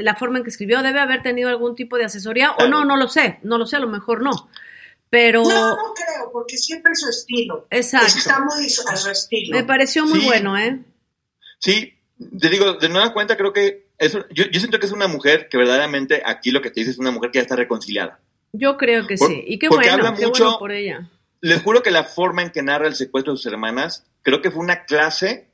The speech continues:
Speaker 2: de cómo hacer las cosas con elegancia, con el corazón, con empatía, con, o sea, muy bien, o sea, yo lo veía y decía, "Qué bien, te cae muy bien", o sea, te digo, ves lo mal que la pasó todo el
Speaker 1: Claro.
Speaker 2: tiempo, o sea, te lo está diciendo todo el tiempo, entonces,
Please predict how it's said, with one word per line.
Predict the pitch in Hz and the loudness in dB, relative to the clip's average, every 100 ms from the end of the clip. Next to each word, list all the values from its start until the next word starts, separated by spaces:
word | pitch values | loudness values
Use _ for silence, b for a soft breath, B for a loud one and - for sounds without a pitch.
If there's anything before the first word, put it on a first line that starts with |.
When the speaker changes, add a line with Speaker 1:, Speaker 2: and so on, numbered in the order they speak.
| _ _ _ _ | _ _ _ _
Speaker 2:
de | 120 | -6
cómo | 113 151 | 0 0
hacer | 160 | 2
las | 156 151 | 0 2
cosas | 151 165 | 0 0
con | 135 120 | -4 -2
elegancia, | 110 107 117 127 143 151 143 | -2 0 0 0 0 -2 -2
con | 117 | -4
el | 110 | -6
corazón, | - 113 107 - 123 131 151 _ b b _ | -2 -2 -2 0 0 0 -4 _ b b _
con | 135 131 | 0 0
empatía, | 127 123 117 - 127 139 131 127 _ _ _ _ _ _ _ | -2 -4 -6 -6 -4 -2 -2 -6 _ _ _ _ _ _ _
con, | - 120 | -2 0
o | 120 | 2
sea, | 120 - - _ | 0 -2 -10 _
muy | - 151 190 202 | -10 -4 -4 -4
bien, | 190 202 220 | -4 -4 -2
o | |
sea, | 170 | -2
yo | 170 | 0
lo | 185 | 0
veía | 175 | -2
y | |
decía, | 160 151 | -4 -6
"Qué | - 170 | -4 -8
bien, | 170 175 185 _ B B | -6 -8 -8 _ B B
te | - 135 | -4 0
cae | 165 | 0
muy | 190 202 | 0 -4
bien", | 165 131 135 | 0 0 0
o | 151 | -4
sea, | 127 | -2
te | 127 | 0
digo, | 123 - _ - - _ _ - | 0 -4 _ -20 -20 _ _ 0
ves | 135 | 0
lo | 180 185 | 2 0
mal | 151 165 | 0 -2
que | 214 | -2
la | 151 | -4
pasó | - 107 107 117 131 | -4 -6 -4 -4 -6
todo | - 120 | -4 0
el | 208 | 2
Speaker 1:
Claro. | 208 175 | 0 0
Speaker 2:
tiempo, | 156 | -2
o | 120 | -2
sea, | 107 104 | -2 -4
te | 117 | -4
lo | 110 | 0
está | - | 0
diciendo | 151 143 143 | 0 -2 -6
todo | 139 135 | -4 -4
el | 127 | -4
tiempo, | 113 135 | -6 -6
entonces, | 123 123 139 - | -4 -2 -2 -4